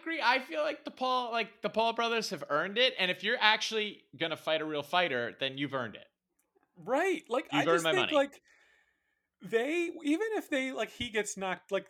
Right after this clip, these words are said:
Speaker 2: they've cleared the hurdle. Like,
Speaker 1: Yeah.
Speaker 2: they leapt over the bar, and that dude can fight.
Speaker 1: Yeah.
Speaker 2: Like, <laughs> he knocked Nate Robinson
Speaker 1: <laughs>
Speaker 2: c-, like, out cold.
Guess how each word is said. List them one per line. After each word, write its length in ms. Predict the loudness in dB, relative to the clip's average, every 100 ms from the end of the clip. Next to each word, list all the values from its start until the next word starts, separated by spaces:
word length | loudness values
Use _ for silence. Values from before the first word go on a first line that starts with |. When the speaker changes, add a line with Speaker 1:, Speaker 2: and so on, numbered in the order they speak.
| _
Speaker 2:
they've 420 | -2 0 0 -4 -8 _ _ -20
cleared 600 | -18 -10 -6 -2 -4 -4
the 80 | -4
hurdle. 360 | -2 -4 -6 _ _ -14 -6
Like, 160 | 2
Speaker 1:
Yeah. 200 | 6 6 2 -6
Speaker 2:
they 200 | -2 -2 -2
leapt 420 | 0 2 2 0
over 180 | -2 -2
the 100 | -2
bar, 520 | -2 0 -2 -4 -8 _
and 260 | -6 -4 0
that 240 | 0 0
dude 380 | -6 -10 -10 -12
can 260 | -6 -4 -4
fight. 480 | -2 -2 -2 -10 -20 _ _ _ _
Speaker 1:
Yeah. 200 | -2 -2 -4 -10
Speaker 2:
Like, 300 | -2 0 -2 -8
<laughs> 440 | -6 -4 -4 -6 -4
he 120 | 2
knocked 280 | 4 2 0
Nate 200 | -2 2
Robinson 720 | 4 4 0 -6 -6 -6 -12 _
Speaker 1:
<laughs> 120 | _
Speaker 2:
c-, 60 | -12 -12 -14 -16 -14 -8
like, 240 | -2 -2 -4 _ _ 2
out 240 | 4 2 -4
cold. 640 | -14 -4 2 2 0 -6